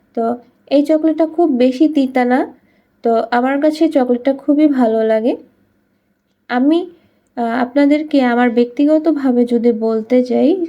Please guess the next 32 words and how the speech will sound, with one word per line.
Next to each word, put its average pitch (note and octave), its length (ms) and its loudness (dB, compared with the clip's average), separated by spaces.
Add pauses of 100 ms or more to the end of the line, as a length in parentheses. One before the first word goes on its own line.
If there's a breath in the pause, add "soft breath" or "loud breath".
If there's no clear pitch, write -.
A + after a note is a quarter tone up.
(100)
কেক C4+ 240 -2
বানানোর C#4 580 2
জন্য, C4 440 2 (160)
আহ, C4 440 -6
ব্লুবেলের C4+ 600 2
ডার্ক A3+ 260 -2
চকলেটটাই B3+ 580 0
বেশি B3+ 360 2
ভালো, B3 340 2
যেহেতু B3+ 500 2
অল্প A#3 460 -2
খরচের B3+ 600 2
মধ্যেই A#3+ 440 0
চকলেটটা A#3+ 560 -2
কিনা A#3+ 380 -2
যায়। B3+ 180 -2 (400 loud breath)
আর A3+ 140 -4
চকলেটটা A#3 580 -2
খুবই B3+ 380 0
ভালো, C4 440 0
খেতেও A#3+ 420 0
যেমন B3 400 0
ভালো, A#3 280 2 (120)
আর G#3 320 -2
এটা A3+ 240 -2
দিয়ে A3+ 300 -2 (380 loud breath)
আপনারা A#3+ 560 -2 (440 soft breath)
কেকের C#4 360 0 (120)
টপার B3+ 460 0
থেকে C4 300 2
শুরু B3 340 2
করে A#3+ 280 2